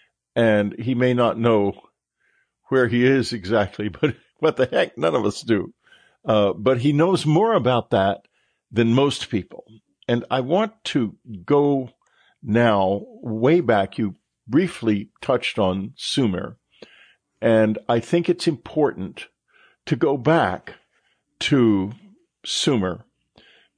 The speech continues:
and to talk a little bit about the, the division between the gods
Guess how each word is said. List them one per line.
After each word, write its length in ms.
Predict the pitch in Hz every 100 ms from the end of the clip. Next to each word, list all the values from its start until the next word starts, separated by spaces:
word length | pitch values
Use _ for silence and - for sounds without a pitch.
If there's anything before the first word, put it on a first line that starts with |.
| -
and 340 | 117 113 113 -
to 100 | 131
talk 460 | - - 180 -
a 100 | -
little 300 | 123 147 147
bit 380 | 104 117 - - _ _ _ _ _ -
about 600 | 104 113 117 110 - - _ _ _ _ _ -
the, 260 | 110 98 - _ - 277
the 220 | 117 131
division 960 | 101 - 120 - 92 147 156 90 80 - _ _ _ _ _ _ _ _ -
between 540 | 120 - 147 135 113
the 100 | 107
gods 760 | 87 104 95 87 82 - -